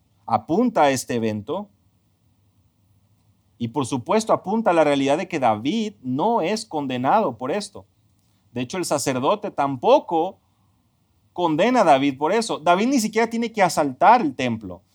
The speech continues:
No va a escondidas, no obliga al sacerdote, sino que parece ser que hay algo más profundo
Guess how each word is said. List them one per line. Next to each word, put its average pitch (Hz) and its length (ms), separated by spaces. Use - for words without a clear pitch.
No 156 200
va 190 80
a 196 40
escondidas, 151 880
no 139 160
obliga 165 760
al 110 160
sacerdote, 104 580
sino 123 360
que 104 360
parece 156 300
ser 220 240
que 208 100
hay 170 140
algo 175 280
más 160 360
profundo 143 720